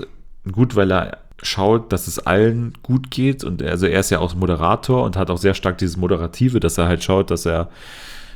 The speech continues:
dass er auch, auch fair ist und so. Und, äh, also ich glaub, der verbindet alle gut miteinander. Und Nina ist, glaub ich, ähm,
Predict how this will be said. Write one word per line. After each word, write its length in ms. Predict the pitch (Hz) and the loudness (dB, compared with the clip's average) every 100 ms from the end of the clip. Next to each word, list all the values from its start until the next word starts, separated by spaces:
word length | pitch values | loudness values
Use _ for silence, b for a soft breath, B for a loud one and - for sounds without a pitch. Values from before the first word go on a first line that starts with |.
| B - | B -4
dass 140 | 87 | 0
er 120 | - | 0
auch, 260 | - - - | -2 -8 -6
auch 140 | 82 | -6
fair 360 | - 113 127 131 | 0 4 6 6
ist 180 | 127 107 | 2 0
und 140 | 107 | -2
so. 340 | 110 123 131 92 | 4 6 6 4
Und, 360 | 92 85 - | 0 -4 -6
äh, 340 | - 85 82 87 B B B B B B - - - - - | -6 -4 -4 -8 B B B B B B -20 -20 -20 -20 -8
also 120 | 92 | -4
ich 60 | 98 | 0
glaub, 160 | 110 104 | 0 2
der 100 | 95 | 2
verbindet 540 | 92 87 113 139 123 | 2 2 4 4 2
alle 360 | - 110 127 127 | 0 4 4 4
gut 240 | 127 120 | 2 0
miteinander. 760 | 113 107 110 113 117 120 127 - b b b b b - | 2 2 2 2 2 0 0 -6 b b b b b -2
Und 220 | 98 92 | -2 2
Nina 360 | 110 123 117 107 | 2 4 2 2
ist, 220 | 85 - | -4 -2
glaub 280 | 95 92 90 | 0 0 0
ich, 360 | 90 - - - | -4 -6 -12 -4
ähm, 480 | 85 85 82 82 | -2 -2 -6 -8